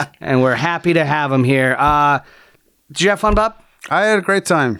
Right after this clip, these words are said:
Speaker 1: I'm glad we got you down here, man. Uh, it was a good talk, and, uh, got to know a little bit more about Bob Kerr before he dies. So that's exciting.
Speaker 2: Yeah.
Speaker 1: Uh, guys, you know where to find me.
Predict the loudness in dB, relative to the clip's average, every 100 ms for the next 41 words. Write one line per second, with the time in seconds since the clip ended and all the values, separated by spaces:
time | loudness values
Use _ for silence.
0 | -4 -2 2 2 2 0 0 -2 0 0
1 | 2 2 0 0 0 2 2 0 -2 -4
2 | -6 -4 -4 -4 -8 -2 0 2 2 2
3 | 0 -2 -4 0 0 2 2 2 2 2
4 | 0 -2 0 2 2 2 0 0 0 0
5 | -2 -2 2 4 2 0 -6 -20 _ _
6 | -8 -2 2 2 2 0 0 -2 -6 -12
7 | -8 -2 0 0 -2 -2 0 0 2 0
8 | -2 -8 _ _ -4 0 2 2 2 0
9 | -2 0 0 -2 -10 -2 0 2 2 0
10 | 0 -2 -2 0 0 0